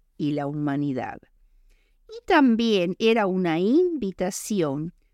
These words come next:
para que sus hijos perdidos volvieran a una relación de amor y confianza con él.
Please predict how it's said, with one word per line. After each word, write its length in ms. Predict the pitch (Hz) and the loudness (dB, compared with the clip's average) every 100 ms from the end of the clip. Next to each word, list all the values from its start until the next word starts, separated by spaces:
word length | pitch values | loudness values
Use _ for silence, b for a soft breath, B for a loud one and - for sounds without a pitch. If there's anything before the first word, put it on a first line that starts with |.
| _ | _
para 260 | 196 190 180 | 0 0 0
que 140 | 180 | -4
sus 400 | - - - - | -6 -12 -14 -2
hijos 500 | 277 320 - 320 262 | 2 2 0 -8 -8
perdidos 920 | - 240 214 214 220 170 143 160 - _ _ _ | -4 -2 -2 -2 -2 0 -2 -6 -8 _ _ _
volvieran 960 | 208 220 233 240 226 254 277 285 294 233 | 0 4 4 2 0 2 2 2 2 2
a 140 | 151 | 2
una 400 | 156 202 226 202 | 0 0 0 0
relación 880 | 165 143 151 160 - - 196 202 208 | 0 -2 -2 -6 -8 -4 -2 0 0
de 140 | 175 147 | 0 -2
amor 560 | 147 160 175 196 226 | 0 0 0 2 0
y 100 | 233 | -2
confianza 1120 | - 156 143 156 - 196 185 185 220 - 220 | -4 -6 -6 -6 -8 -2 -2 0 -2 -4 -8
con 300 | - 175 156 | -6 -4 -2
él. 280 | 104 60 - | -4 -6 -16